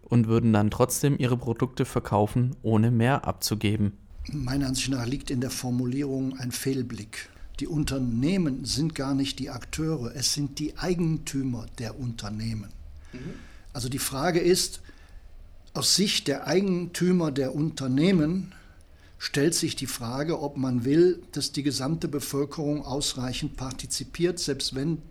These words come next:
Speaker 2: die Bevölkerung für die Arbeit nicht gebraucht wird.
Speaker 3: Mhm.
Speaker 2: Jeder, der halbwegs Empathie hat, wird erahnen, wie viel Ärger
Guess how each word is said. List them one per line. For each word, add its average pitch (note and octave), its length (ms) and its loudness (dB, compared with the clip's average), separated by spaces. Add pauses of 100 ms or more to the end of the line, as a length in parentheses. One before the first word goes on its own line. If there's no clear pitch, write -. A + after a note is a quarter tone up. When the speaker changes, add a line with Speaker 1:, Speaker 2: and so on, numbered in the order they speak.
Speaker 2:
die D#3 60 0
Bevölkerung D3 500 -4
für - 120 -8
die C3 120 -4
Arbeit C3 280 -4
nicht A#2+ 160 -6
gebraucht A#2 480 -10
wird. - 260 -18 (300)
Speaker 3:
Mhm. B2 60 -18 (2250)
Speaker 2:
Jeder, D#3+ 500 4 (960)
der D3 500 0 (1160)
halbwegs - 560 0
Empathie C#3+ 640 -2
hat, - 540 -4 (100)
wird B2+ 320 -2
erahnen, E3 640 2
wie E3 60 2
viel D#3+ 340 -2
Ärger C#3+ 480 0